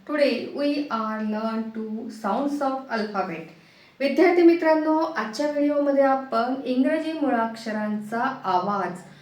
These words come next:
म्हणजे sounds of alphabet शिकणार आहोत. तर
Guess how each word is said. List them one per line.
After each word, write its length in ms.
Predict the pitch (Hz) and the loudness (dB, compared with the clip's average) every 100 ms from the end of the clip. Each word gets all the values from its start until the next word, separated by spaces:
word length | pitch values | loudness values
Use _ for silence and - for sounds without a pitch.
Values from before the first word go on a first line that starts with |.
| - - | -18 -2
म्हणजे 300 | 247 262 254 - | 2 4 2 2
sounds 360 | 277 294 349 - 277 | 2 2 2 -2 -4
of 200 | - 220 | -4 -6
alphabet 440 | 208 208 208 247 | -6 -6 -6 -4
शिकणार 440 | 262 311 294 247 196 | -6 -8 -8 -6 -8
आहोत. 320 | 185 180 170 - - - _ _ | -8 -10 -10 -14 -20 -20 _ _
तर 320 | 302 311 349 | 2 4 4